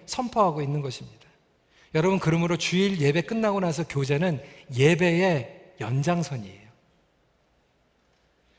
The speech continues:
복음적인 삶을 살아가는 자는 화평케 하는 자입니다. 과연 나는 화평케 하는 자인가? 아니면 나누고 분리하는 영에 사로잡혀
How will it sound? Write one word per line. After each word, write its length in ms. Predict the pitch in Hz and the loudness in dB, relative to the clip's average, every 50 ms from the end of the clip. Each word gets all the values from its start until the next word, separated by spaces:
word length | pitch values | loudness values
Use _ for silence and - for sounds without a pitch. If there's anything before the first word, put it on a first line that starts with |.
| _ _ _ _ _ - | _ _ _ _ _ 6
복음적인 520 | 160 180 196 214 233 226 240 220 226 226 | 6 6 8 6 6 6 8 8 8 6
삶을 280 | 208 208 220 214 220 - | 4 4 4 4 4 4
살아가는 420 | - 226 226 220 214 208 202 196 | 6 6 6 8 6 6 6 4
자는 220 | 190 190 190 190 | 4 2 2 2
화평케 440 | 185 - - - - 240 226 220 220 | -2 -4 -8 -6 -4 -4 -2 0 0
하는 180 | 208 190 185 175 | 0 2 2 0
자입니다. 440 | 151 143 131 123 120 113 92 - 101 - - _ _ _ _ _ _ _ _ _ _ _ _ _ _ _ _ | 0 -2 -2 -4 -6 -8 -10 -12 -16 -18 -20 _ _ _ _ _ _ _ _ _ _ _ _ _ _ _ _
과연 320 | - 160 165 175 180 180 | 4 6 8 8 6 6
나는 240 | 170 160 165 185 180 | 4 4 2 2 0
화평케 440 | 160 - - - 254 240 233 233 220 | -2 -6 -4 -2 -2 0 2 4 4
하는 220 | 202 190 196 190 | 4 4 2 0
자인가? 460 | 165 165 143 135 131 120 120 117 120 131 | 0 0 -2 -2 -4 -6 -8 -10 -10 -4
아니면 360 | 139 139 143 151 156 165 160 | -4 -2 0 0 0 0 2
나누고 680 | 139 131 147 165 180 170 165 190 202 226 220 - - - - - - - _ _ - | 4 4 4 4 4 2 2 2 2 0 0 -4 -10 -20 -20 -20 -20 -20 _ _ -6
분리하는 520 | - 160 180 196 214 208 196 196 196 180 | 0 0 2 4 6 6 6 4 4 2
영에 220 | 151 143 147 151 | 0 0 0 0
사로잡혀 720 | 147 - - 190 196 175 170 151 - - 147 147 165 190 | -2 -2 -2 -2 -2 -2 -4 -6 -4 -6 -6 -6 -6 -8